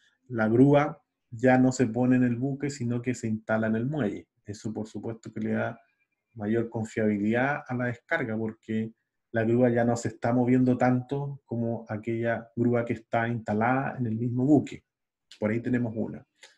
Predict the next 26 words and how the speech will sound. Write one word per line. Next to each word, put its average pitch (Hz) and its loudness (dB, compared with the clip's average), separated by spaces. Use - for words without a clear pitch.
Y 123 6
eso, 127 2
por 117 -2
supuesto, 120 0
que 117 2
aumenta 127 6
el 127 4
nivel 120 2
de 120 0
seguridad 113 2
de 127 2
esa 127 -2
descarga. 110 -4
Segundo, 180 4
supongamos 143 4
que 143 4
la 127 8
descarga 139 2
de 135 2
carbón 131 0
la 110 -14
estamos 120 -2
haciendo 117 -2
con 120 -4
una 135 2
tolva, 156 0